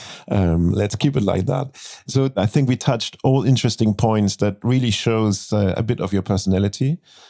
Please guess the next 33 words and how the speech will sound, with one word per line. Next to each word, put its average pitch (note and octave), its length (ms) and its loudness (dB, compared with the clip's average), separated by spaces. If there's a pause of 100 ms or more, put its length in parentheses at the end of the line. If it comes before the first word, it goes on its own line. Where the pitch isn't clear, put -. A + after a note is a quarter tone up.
(120)
a G2+ 120 0
bit F#2+ 280 -2
of G2 140 0
your F2+ 140 2 (200)
daily G2 280 2
life F#2 440 0
in F2 260 2
terms F2+ 340 -2
of, D#2+ 260 -4
uh, E2+ 260 0
your F2 140 0
profession F2 480 -2
and E2+ 140 -2
your E2+ 100 -2
job. F#2 300 -2
And F#2 140 0
I F#2 40 0
would F#2 180 0
like F#2+ 200 0
to - 80 -4
thank B2+ 340 -2
you F#2+ 180 0 (320)
for - 160 0
allowing A2+ 480 2
us E2+ 360 -6 (280)
to E2 100 -2
have F#2+ 160 4
a G2 60 4
little A#2 260 2
peek - 580 0
into G2+ 560 2 (280)
the G2+ 120 2
life F2+ 540 -2